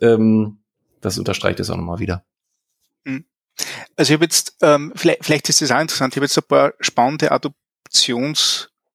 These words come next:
Speaker 2: Adoptierungsgeschichten, Adoptions-, Adoptierung, ich hab wahrscheinlich beides gehört,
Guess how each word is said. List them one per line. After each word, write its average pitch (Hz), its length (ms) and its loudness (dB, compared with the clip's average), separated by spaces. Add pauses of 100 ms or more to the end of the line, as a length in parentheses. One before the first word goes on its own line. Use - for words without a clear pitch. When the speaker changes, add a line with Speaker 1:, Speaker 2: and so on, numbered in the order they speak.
(320)
Speaker 2:
Adoptierungsgeschichten, - 1160 -2 (140)
Adoptions-, 123 560 -4
Adoptierung, 87 560 -4
ich 85 80 0
hab 82 80 -2
wahrscheinlich 131 380 0
beides 120 260 0
gehört, 117 260 0